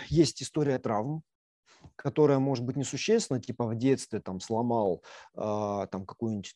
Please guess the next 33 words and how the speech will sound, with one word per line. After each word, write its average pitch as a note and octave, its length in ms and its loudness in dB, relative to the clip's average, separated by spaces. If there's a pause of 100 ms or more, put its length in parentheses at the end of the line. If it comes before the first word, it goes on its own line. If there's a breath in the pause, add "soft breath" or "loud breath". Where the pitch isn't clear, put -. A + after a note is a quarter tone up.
(140)
кость, D#3 300 2
она A2 120 -2
срослась, C#3 440 2
всё - 160 -10
хорошо, A2 400 -2
ничего A2 200 -8
страшного, G#2+ 440 -4
или A2 120 -2
там G#2 180 -8
какая-нибудь, G2+ 600 -6
э, F2+ 240 -2
как - 140 -14
это, F2 380 -4 (1500)
боже F2+ 300 -10
мой, F2+ 140 -8
ну, G2 200 -8
про, A2 160 -2 (260)
про G#2+ 180 -6
бесов G#2+ 380 -6
этих F#2+ 200 -10
бесогонов G#2 580 -6
говорили, G#2+ 460 -4 (500 loud breath)
а, - 640 -2
т-, - 160 -8 (220)
э, - 180 2
родовая A#2+ 520 8
травма A2+ 440 6
там F#2 340 -2
типа F#2 440 2
в - 60 -10
третьем G#2+ 320 4
поколении G#2+ 500 6
назад G2+ 480 4